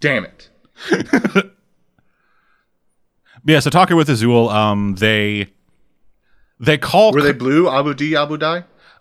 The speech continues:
Speaker 2: Uh, they had a, they had blue hair and, like, a blue glowing, like, you know those pe-, you know, like, weird, I don't know about, I don't know, I don't know makeup thing, but it's like that lipstick where it's, like, only in the center of the bottom lip.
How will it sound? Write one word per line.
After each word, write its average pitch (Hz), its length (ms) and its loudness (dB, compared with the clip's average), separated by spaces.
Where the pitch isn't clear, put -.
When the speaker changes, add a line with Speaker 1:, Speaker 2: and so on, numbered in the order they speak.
Speaker 2:
Uh, 131 240 4
they 139 160 2
had 247 160 2
a, 190 240 -2
they 156 80 0
had 214 180 2
blue 156 240 4
hair 143 260 0
and, 160 80 0
like, 147 140 0
a 127 80 2
blue 123 340 0
glowing, 123 440 -2
like, 110 200 -2
you 160 80 0
know 226 80 2
those 240 120 -2
pe-, - 200 -10
you 160 80 -2
know, 240 100 4
like, 165 160 -4
weird, 127 400 -4
I 127 60 -4
don't 127 100 0
know 123 140 2
about, 104 320 -2
I 113 40 -6
don't 117 220 0
know, - 80 -6
I 117 60 0
don't 110 80 0
know 104 40 0
makeup 95 280 -4
thing, 98 240 -4
but 110 100 -4
it's 107 100 -6
like 117 100 0
that 120 160 -2
lipstick 123 460 -2
where 127 100 2
it's, 110 80 -2
like, 117 160 -2
only 117 280 0
in 117 220 -2
the 98 280 -6
center 117 580 -6
of 104 100 -8
the 101 60 -8
bottom 98 320 -6
lip. 110 240 -4